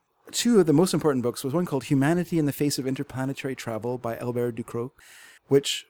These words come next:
dealt with the problems of combustion and atomic energy in, in rock, in, like, space travel. And the other one was called The Conquest of Space,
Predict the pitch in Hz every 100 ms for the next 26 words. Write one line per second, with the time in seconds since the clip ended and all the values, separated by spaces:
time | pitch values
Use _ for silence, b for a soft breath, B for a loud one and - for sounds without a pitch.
0 | _ 156 160 143 135 - 131 147 143 127
1 | - 123 107 107 - 151 151 127 113 123
2 | 120 107 110 127 143 139 120 - 123 127
3 | - 139 123 - 135 - 147 170 175 b
4 | b b 143 160 156 143 139 - 139 123
5 | - 160 160 151 135 120 - - 117 156
6 | - -